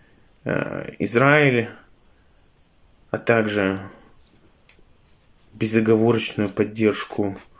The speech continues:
безоговорочное восхищение Хамаса Российской Федерации. И наоборот, по-моему, у них там обоюдный, по-моему, у них там обоюдная поддержка. Вот, всегда, когда ты хочешь определить правду в каком-то конфликте, просто нужно посмотреть,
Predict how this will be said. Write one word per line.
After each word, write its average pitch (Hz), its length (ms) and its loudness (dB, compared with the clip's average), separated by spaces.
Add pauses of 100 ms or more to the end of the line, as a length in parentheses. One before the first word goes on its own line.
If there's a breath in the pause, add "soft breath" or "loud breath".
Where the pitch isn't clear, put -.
(240 loud breath)
безоговорочное 151 760 6
восхищение 131 800 2
Хамаса 110 680 0 (320 loud breath)
Российской 95 500 0
Федерации. 92 560 0
И 120 40 6
наоборот, 104 480 2
по-моему, 110 380 2
у - 20 2
них 104 180 -2
там 95 200 2
обоюдный, 98 680 2 (580 loud breath)
по-моему, 104 300 2
у - 20 0
них 95 160 -2
там 90 160 -2
обоюдная 87 480 -2
поддержка. - 640 -10 (1500 loud breath)
Вот, 92 180 2
всегда, 127 340 0
когда 117 340 4
ты - 80 -10
хочешь - 300 -2
определить 110 760 4
правду 110 340 2
в - 80 -8
каком-то 107 380 0
конфликте, 117 480 -2
просто 117 320 -2
нужно 113 240 0
посмотреть, 117 680 2